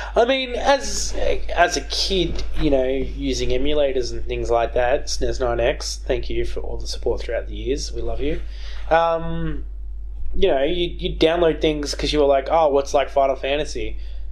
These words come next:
And then you play Final Fantasy three or six or whatever it was with the shitty,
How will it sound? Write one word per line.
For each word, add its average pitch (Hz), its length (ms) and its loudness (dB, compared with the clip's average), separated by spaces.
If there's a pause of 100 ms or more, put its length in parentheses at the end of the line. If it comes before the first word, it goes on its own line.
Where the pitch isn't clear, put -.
(260)
And 117 100 -6
then 113 80 -6
you 113 80 -6
play 117 180 2
Final 110 240 0
Fantasy 110 640 -4 (180)
three - 440 -2
or 95 240 -2 (140)
six - 800 -4
or - 60 -6
whatever 107 380 -2 (560)
it 101 180 -6 (180)
was 113 440 -2
with - 140 -4
the 110 80 -4
shitty, - 720 0